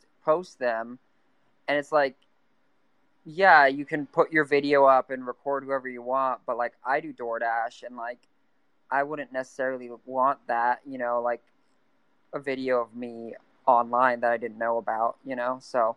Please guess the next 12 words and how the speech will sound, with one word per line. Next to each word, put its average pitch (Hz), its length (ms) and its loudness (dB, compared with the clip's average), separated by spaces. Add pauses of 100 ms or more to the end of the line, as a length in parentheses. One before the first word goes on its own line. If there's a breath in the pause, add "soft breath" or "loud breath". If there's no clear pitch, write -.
(300)
that's 185 260 6
where 135 160 0
I 139 140 -2
stand 123 340 -10
with 123 180 -12
it. 123 220 -8
I 127 80 -6
think 123 400 -16
everyone 123 400 -6
should 127 220 -16
be 127 200 -12
consenting 131 800 -2